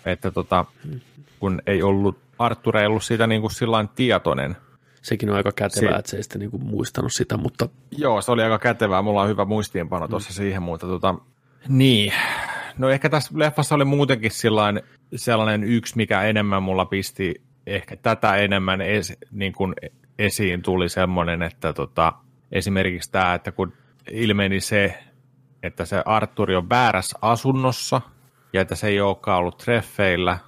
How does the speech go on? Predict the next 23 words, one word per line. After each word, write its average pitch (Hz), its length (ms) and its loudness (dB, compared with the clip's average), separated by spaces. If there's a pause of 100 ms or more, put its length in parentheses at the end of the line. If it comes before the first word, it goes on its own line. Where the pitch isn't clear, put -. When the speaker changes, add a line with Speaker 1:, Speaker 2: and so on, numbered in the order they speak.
(420)
Speaker 1:
naapurinsa 90 560 0 (100)
kanssa, 87 480 0 (540)
vaan 80 340 2
se - 140 -6
on 85 120 0
sen 82 120 -4
pään 95 520 0 (280)
sisäinen 85 600 -2 (420)
ajatus 104 640 0
vaan 90 220 2
ollut 85 340 0
koko 87 320 0
ajan 80 220 0
näin. 98 340 0 (460)
Mutta 92 260 -4
se, 107 260 2
että 95 200 -2
kun 95 120 -2
sitä 92 240 -4
taas 98 440 0
Rautalangasta 101 920 0
näytettiin 82 920 -2
se. - 160 -10